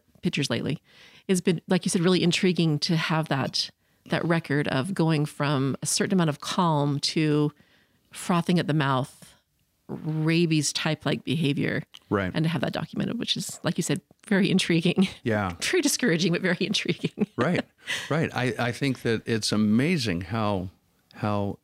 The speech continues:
Speaker 2: interesting people can be in an endless source of, uh, inspiration to photograph.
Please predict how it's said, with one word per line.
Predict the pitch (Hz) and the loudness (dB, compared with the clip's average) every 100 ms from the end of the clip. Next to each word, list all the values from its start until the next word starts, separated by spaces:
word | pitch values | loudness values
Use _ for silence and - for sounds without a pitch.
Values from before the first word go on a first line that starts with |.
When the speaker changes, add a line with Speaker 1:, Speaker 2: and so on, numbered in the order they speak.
| _ | _
Speaker 2:
interesting | 107 113 107 - 95 | -4 -2 -4 -4 -4
people | - 107 - 101 90 _ - - - - | -2 -4 -2 -4 -4 _ -20 -20 -20 -8
can | - 110 | -2 0
be | 113 | 2
in | 107 | 0
an | 104 95 | 0 -2
endless | 123 147 120 101 | -2 0 0 -2
source | - - 110 92 85 - - _ - | -2 0 0 0 0 -2 -4 _ -8
of, | 107 104 95 98 - 101 | -4 -2 -4 -6 -8 -6
uh, | 95 92 90 92 _ _ _ _ _ _ _ _ _ _ _ _ _ _ _ - | -6 -8 -12 -18 _ _ _ _ _ _ _ _ _ _ _ _ _ _ _ -2
inspiration | 117 - 101 104 110 - 87 | -2 -2 -2 0 0 -2 -4
to | - 90 | -6 -10
photograph. | - 95 98 - 78 98 - | -4 -4 -4 -8 -10 -10 -16